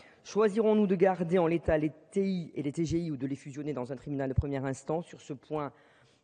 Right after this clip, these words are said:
on constate que les professionnels sont très divisés et dès lors, la concertation s'impose. Continuerons, allons con-, allons-nous continuer de régler la compétence juridictionnelle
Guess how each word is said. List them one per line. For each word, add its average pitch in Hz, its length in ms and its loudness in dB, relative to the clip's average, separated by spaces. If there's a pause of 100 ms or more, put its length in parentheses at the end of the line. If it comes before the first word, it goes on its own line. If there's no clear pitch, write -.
(220)
on 151 120 -4
constate 170 500 -2
que 160 100 -6
les 151 140 -4
professionnels 160 640 -6
sont 147 180 -8
très - 160 -10
divisés 143 680 -10
et 147 60 -8
dès 151 160 -4
lors, 147 460 -2
la 131 160 -4
concertation 135 640 -6
s'impose. 175 600 -2 (460)
Continuerons, 202 920 -2 (300)
allons 190 240 0
con-, 220 260 0
allons-nous 185 320 0
continuer 185 480 -2
de 156 80 -4
régler 156 300 -2
la 143 100 -2
compétence 156 540 -6
juridictionnelle 147 640 -6